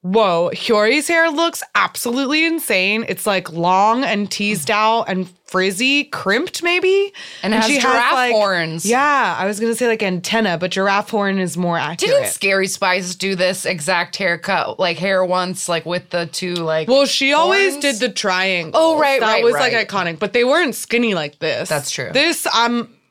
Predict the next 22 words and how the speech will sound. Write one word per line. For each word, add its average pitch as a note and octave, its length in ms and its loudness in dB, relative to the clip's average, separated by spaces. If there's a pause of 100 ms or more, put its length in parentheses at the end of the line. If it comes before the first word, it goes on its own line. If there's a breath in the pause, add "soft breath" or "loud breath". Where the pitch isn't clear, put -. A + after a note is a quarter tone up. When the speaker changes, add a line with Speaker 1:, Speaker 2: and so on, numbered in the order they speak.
(380)
Speaker 1:
this G3 220 0
doesn't E3 260 -2
look C#3+ 160 -2
good. D#3+ 300 -4
Scary C4+ 400 2
Spice's F#3+ 380 -2
hair F3 180 0
looked D#3 240 -8
great. - 380 -6
This G3 180 -2
looks - 160 -8
bad. - 380 -10
Speaker 2:
Yeah, F#3+ 200 -2
this F#3+ 240 -4
makeup A3+ 320 -2
isn't, G#3 520 -4
doesn't E3+ 400 -2
do C#3+ 180 -4
anything C3 500 -8
for B3 100 -2
Speaker 1:
Mm-mm. D3 440 0
Speaker 2:
her. A#2 520 -4